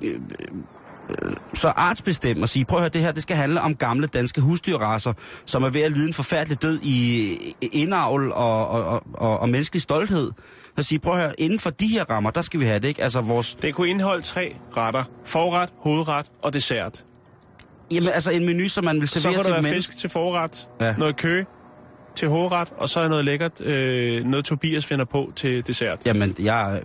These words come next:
Speaker 1: den galej rider jeg også lige på. Den
Speaker 2: Er det
Speaker 1: jeg
Speaker 2: sådan,
Speaker 1: for.
Speaker 2: det skal gøres?
Speaker 1: Jamen, altså, jeg har det sådan
Speaker 2: Dan, du må godt tage den.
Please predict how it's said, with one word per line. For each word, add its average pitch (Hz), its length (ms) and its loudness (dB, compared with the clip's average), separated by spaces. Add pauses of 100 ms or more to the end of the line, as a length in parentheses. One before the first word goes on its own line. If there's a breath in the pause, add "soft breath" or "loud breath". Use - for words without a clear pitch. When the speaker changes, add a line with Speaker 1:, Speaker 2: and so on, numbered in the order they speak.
(100)
Speaker 1:
den 143 100 2
galej 113 320 2
rider 107 140 4
jeg 101 100 2
også 101 160 -2 (140)
lige 104 240 0
på. 92 80 -2
Den 117 140 2
Speaker 2:
Er 98 60 2
det - 60 4
Speaker 1:
jeg 151 120 2
Speaker 2:
sådan, 190 100 2
Speaker 1:
for. 196 60 2
Speaker 2:
det 190 60 2
skal 180 140 0
gøres? 170 220 0
Speaker 1:
Jamen, 143 140 2
altså, 139 180 2
jeg 143 100 2
har 151 120 0
det 151 100 -2
sådan 143 240 0 (300 loud breath)
Speaker 2:
Dan, 170 200 0
du 175 80 0
må 175 100 2
godt 190 180 0
tage 156 180 0
den. 175 160 -6